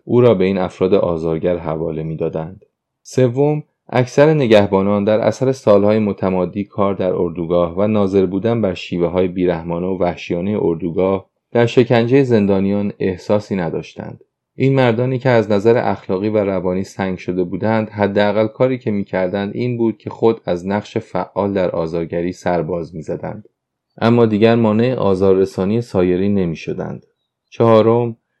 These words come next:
در میان نگهبانان هم پیدا می‌شد کسانی که دلشان به حال ما می‌سوخت.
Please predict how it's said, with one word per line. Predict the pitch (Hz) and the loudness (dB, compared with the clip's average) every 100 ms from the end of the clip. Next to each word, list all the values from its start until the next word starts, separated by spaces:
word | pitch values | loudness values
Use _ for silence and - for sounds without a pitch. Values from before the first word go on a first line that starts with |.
| _ | _
در | 127 131 | 4 6
میان | 127 127 156 | 6 2 0
نگهبانان | 147 117 110 104 101 110 120 | 0 4 4 4 2 2 0
هم | 117 | 0
پیدا | 110 95 101 | 2 2 2
می‌شد | 101 90 - 85 | 0 0 -4 -6
کسانی | - 95 - 101 | -4 -4 -2 -2
که | 98 95 | -2 0
دلشان | 98 104 - 98 | 0 0 -2 -2
به | 92 | -2
حال | 85 85 | -2 -2
ما | 87 87 | -2 -4
می‌سوخت. | 87 78 - - _ | -6 -8 -14 -18 _